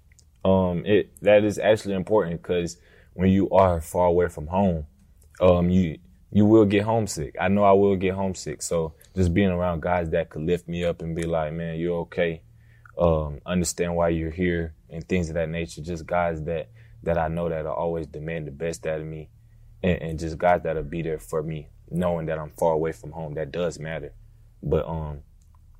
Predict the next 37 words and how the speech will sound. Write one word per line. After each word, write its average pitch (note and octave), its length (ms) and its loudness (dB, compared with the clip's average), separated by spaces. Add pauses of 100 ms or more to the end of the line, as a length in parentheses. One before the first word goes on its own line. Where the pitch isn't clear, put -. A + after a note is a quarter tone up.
I, F#2 220 0
I - 20 2
built F2+ 340 4
a E2 60 -4
great F2+ 180 2
relationship F#2 540 -4
with, D#2+ 240 -6
with, D2+ 180 -8
with D#2 160 -8
guys E2+ 240 -2
like D#2 160 -6
C - 180 -4
J D#2+ 200 -4
Hicks E2+ 320 -6
and D2 160 -14
Sonny E2+ 240 -6
Styles E2 340 -4
in D2+ 80 -12
the D2 80 -14
twenty-two E2 460 -8
class. D2+ 420 -4
So D2+ 280 -10 (640)
I F2 60 6
already G2 260 10
know, G2 240 2
like, D#2+ 340 0
Ohio F2 320 -2
State E2 380 0
doesn't F2 260 -2
just D#2+ 180 -8
bring F2+ 260 -4
in D#2+ 120 -6
anybody. D2+ 560 -8
They D#2+ 140 -4
bring E2+ 260 -2
in D#2 140 -8
top-tier D#2+ 640 -6